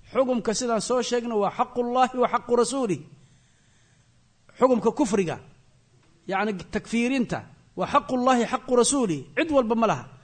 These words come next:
Marka inuu dadka ahlu sunnaha waa dadka ugu fogaansha-, ugu fogaanshaha badan gaalaysiinta. Intay qofka muslimka islaamnimo u heli karaan, waxaa la rabaa in islaamnimadii loo daayo oo aanan qofka la gaalaysiin.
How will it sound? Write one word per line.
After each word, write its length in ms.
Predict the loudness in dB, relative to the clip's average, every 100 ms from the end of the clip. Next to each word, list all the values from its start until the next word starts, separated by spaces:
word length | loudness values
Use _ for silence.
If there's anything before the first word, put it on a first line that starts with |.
| -20 -6
Marka 260 | -6 -4
inuu 360 | -4 0 2 2 0 -10 -20 -4
dadka 240 | -4 -2 -4
ahlu 200 | -4 -4
sunnaha 340 | -4 -2 0
waa 120 | 0
dadka 200 | -2 -4 -4
ugu 140 | -6
fogaansha-, 640 | -4 -4 -4 -4 -8 -10 -10
ugu 160 | -8 -6
fogaanshaha 560 | -6 -6 -6 0 2 2
badan 280 | 0 -2 -4 -10 -20 _ _ -2
gaalaysiinta. 800 | 0 2 0 0 -2 -2 -4 -8 -8 -20 -20 -8
Intay 380 | -2 -2 0 0
qofka 280 | 2 -2 -2
muslimka 440 | -2 -2 -2 -2 -4
islaamnimo 460 | -2 -2 -2 0 0
u 100 | 2
heli 200 | 2 2
karaan, 300 | 2 0 0 -6 -20 -20 -20
waxaa 220 | -4 -2
la 100 | 0
rabaa 180 | -2 -6
in 80 | -6
islaamnimadii 600 | -8 -8 -6 -6 -4 -4
loo 180 | -2 -4
daayo 360 | -4 -6 -6 -10 -14 -16
oo 100 | -6
aanan 300 | 2 2 2
qofka 240 | -2 -4 -4
la 100 | -4
gaalaysiin. 640 | -4 -2 -2 -2 -2 -2